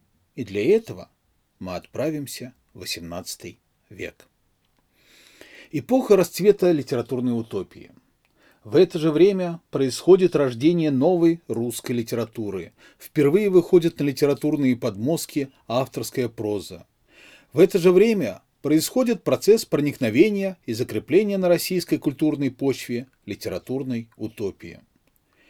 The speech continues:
Но легкомысленно было бы утверждать, что рождением самостийной утопии наша литература обязана исключительно влиянию европейской культуры.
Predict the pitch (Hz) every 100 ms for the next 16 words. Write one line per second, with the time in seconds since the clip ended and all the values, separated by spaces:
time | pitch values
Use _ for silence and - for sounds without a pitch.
0 | _ - - - 202 220 - 233 233 -
1 | 180 160 139 160 170 139 139 131 - 120
2 | 110 170 180 - _ _ - - 175 180
3 | 147 185 196 165 147 - 160 170 - 190
4 | 160 147 143 202 202 - 113 90 - -
5 | - 156 214 - 185 180 165 156 202 214
6 | 180 139 185 151 135 - 120 - 220 -
7 | 196 143 147 127 156 147 127 135 139 -
8 | 160 120 110 - 95 - 95 85 -